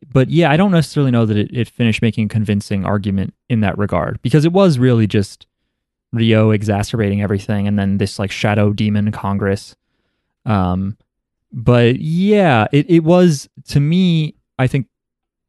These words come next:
I don't know if I'd say the bigger point, but a point it was making was just Akira begins to see that Ryo is maybe, like, making things happen the way he wants them to happen, you know, that he's been misled by Ryo a little bit.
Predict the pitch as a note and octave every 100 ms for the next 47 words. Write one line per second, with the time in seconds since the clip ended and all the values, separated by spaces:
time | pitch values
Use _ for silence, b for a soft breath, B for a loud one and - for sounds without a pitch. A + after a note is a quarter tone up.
0 | _ _ _ _ C#3 D#3 C#3+ C3 A2+ G2+
1 | F2 G#2 G2+ G#2+ F#2+ A2+ A2 - - E3+
2 | D#3 B2 G#2+ A2 A2+ G2 G2 F#2 G2 F2+
3 | - _ _ _ _ _ - A#2 - C3
4 | A2+ G2+ - A2+ A2 A#2 - A2 G2+ G2
5 | - A2+ A2 G#2+ G2+ F#2+ - _ _ _
6 | _ _ B2+ A2 A2 A2 G2 G#2 A2 G#2+
7 | G#2+ G#2 G#2+ G2+ - - A2 A2+ G2+ G#2+
8 | G#2 A2 G2 G#2 G2 G#2 G#2 A2 A2+ B2+
9 | C#3+ C#3 C#3 C#3+ C#3+ D#3+ D#3+ - D#3 F3
10 | - - F#2+ F2+ G#2+ G2+ G#2+ G#2 G#2 -
11 | G2+ A2 B2+ B2 C3+ C#3 D3 D3+ E3 E3+